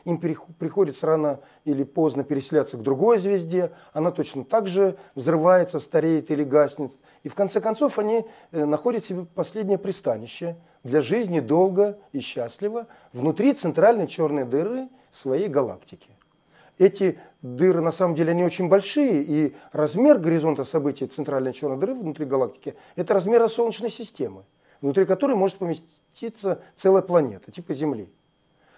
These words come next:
И приливные силы там относительно небольшие, и если вот туда переселиться, там можно очень даже так беспечно пережить разные космические к-, катаклизмы,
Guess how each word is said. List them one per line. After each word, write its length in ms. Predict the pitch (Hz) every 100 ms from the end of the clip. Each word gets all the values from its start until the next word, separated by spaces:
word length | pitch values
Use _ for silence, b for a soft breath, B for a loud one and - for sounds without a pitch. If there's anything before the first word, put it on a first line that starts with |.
| b -
И 180 | 151
приливные 480 | 151 175 208 233 196
силы 260 | - 214 170
там 160 | 160
относительно 460 | 147 156 160 180 147
небольшие, 760 | 143 135 139 - 110 104 165 - b b b
и 60 | 151
если 280 | 175 185 180
вот 140 | 170
туда 200 | 175 156
переселиться, 920 | 151 143 139 233 311 320 - 123 104 b b b
там 160 | - 254
можно 580 | 269 285 233 247 240 220 B B
очень 720 | 170 175 202 208 190 185 170
даже 220 | 151 156 151
так 140 | 127
беспечно 580 | 131 151 - 247 - 180
пережить 420 | 165 147 156 233 B B
разные 340 | 139 175 202 185
космические 600 | 151 - 185 - 160 135
к-, 160 | - _ _ -
катаклизмы, 800 | - 135 170 240 196 165 147